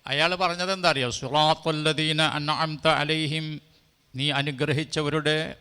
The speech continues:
മാർഗത്തിൽ. നിങ്ങൾ കേട്ടോളി അദ്ദേഹം പറഞ്ഞത്. അതായത്, ഇ കെ അബൂബക്കർ മുസ്ലിയാർ, കണ്ണിയത്ത് അഹമ്മദ് മുസ്ലിയാർ, ചാപ്പനങ്ങാടി വാപ്പു മുസ്ലിയാർ, അവരുടെയൊക്കെ മാർഗത്തിൽ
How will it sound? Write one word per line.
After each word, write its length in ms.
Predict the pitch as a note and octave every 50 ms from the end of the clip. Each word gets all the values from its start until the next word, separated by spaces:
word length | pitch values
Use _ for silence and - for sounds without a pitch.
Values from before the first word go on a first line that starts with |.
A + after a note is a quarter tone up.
| - -
മാർഗത്തിൽ. 540 | B2+ D3 D3 D3+ D3+ D3 D3+ - - - B2
നിങ്ങൾ 460 | G2 _ _ _ _ _ - C#3+ C#3+
കേട്ടോളി 400 | B2 D3+ D3+ B2 - D#3+ E3 E3
അദ്ദേഹം 320 | D#3 C#3+ D3+ C#3+ D3 C#3+
പറഞ്ഞത്. 380 | C3 C3 C3 A#2 A2 A2 G2+ - _ _ _ _ _ - - - _ _ -
അതായത്, 640 | C3 C3 C#3 D3 D#3 D#3 D#3+ D#3 F#3 F#3 G#3 A3 - - - _ _ _ _ _ - _ - -
ഇ 100 | C3+ C3
കെ 160 | - - E3
അബൂബക്കർ 600 | E3 D3+ D3 C#3+ D#3+ D3+ D#3+ D#3 D#3 - D#3 D#3
മുസ്ലിയാർ, 600 | C#3+ C#3 - - C3+ C#3+ D3+ D3+ D#3 F3 F#3 F3 -
കണ്ണിയത്ത് 420 | C#3+ C3+ C#3+ D3 D#3 D#3 C#3 A#2+ D#3
അഹമ്മദ് 300 | C3 C#3 C#3+ C#3+ D#3 D3+
മുസ്ലിയാർ, 640 | D#3 D3 C3 - C#3+ C3+ C3+ C#3 D3 D3 D3 E3+
ചാപ്പനങ്ങാടി 640 | D#3+ - C#3+ C#3 C#3+ - E3 D#3 D#3 D#3+ D#3+ D#3 D#3
വാപ്പു 300 | D3 C#3+ C3+ C#3 C3 D#3
മുസ്ലിയാർ, 600 | D#3 D#3 D3 - - D#3 D3+ D#3 E3 E3+ E3+ G3 - -
അവരുടെയൊക്കെ 580 | C#3+ C#3+ D3+ D3+ F3+ F3 F3 E3+ D#3+ D3+ D#3 D#3
മാർഗത്തിൽ 720 | D3 C#3+ C#3 C3+ C#3 C3+ - - - - C#3+ C3+ B2+ B2